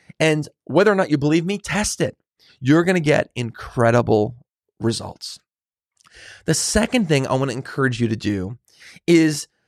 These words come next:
to get away from emails being too chunky. Now, you're gonna hear me say this a few times, and, and I'm repeating myself, but anytime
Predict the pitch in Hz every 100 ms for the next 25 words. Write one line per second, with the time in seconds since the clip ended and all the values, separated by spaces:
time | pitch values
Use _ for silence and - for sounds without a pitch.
0 | - - 190 160 - 120 170 233 247 185
1 | 127 123 127 131 180 - - - 147 127
2 | 127 - 139 139 143 143 123 123 120 117
3 | - 117 113 - - 117 107 - 82 -
4 | _ - - 120 131 143 175 165 - 160
5 | 143 131 - 131 123 120 - 120 135 113
6 | 113 113 107 - 113 113 - 139 113 101
7 | 104 104 117 - 151 180 - 160 135 113
8 | 104